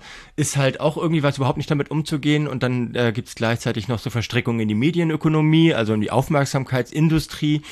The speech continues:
so dass, dass sie, ihr Haus wird ständig von, von, äh, von Pressemeuten belagert, weil natürlich im Raum steht, dass sie für den Absturz verantwortlich war und all sowas.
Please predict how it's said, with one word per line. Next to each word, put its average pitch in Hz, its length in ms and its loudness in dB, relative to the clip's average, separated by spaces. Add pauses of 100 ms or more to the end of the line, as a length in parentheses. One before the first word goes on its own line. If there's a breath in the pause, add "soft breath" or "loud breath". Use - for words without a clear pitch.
(280 loud breath)
so 127 220 4
dass, 120 260 2
dass 113 300 -4
sie, 117 200 -2
ihr 113 200 -4
Haus 143 180 0
wird 143 120 -6
ständig 127 380 -2
von, 123 360 2
von, 113 480 0
äh, 107 320 0 (100)
von 120 280 -4
Pressemeuten 131 960 2 (320 loud breath)
belagert, 123 640 4
weil 117 200 4
natürlich 110 380 0
im 107 80 -2
Raum 104 160 0
steht, - 160 -8
dass 95 140 -4
sie 135 160 4
für 123 140 2
den 104 120 -4
Absturz 127 420 -4
verantwortlich 127 600 -6
war 117 60 -6
und 123 100 -10
all 165 160 -2
sowas. 175 340 -4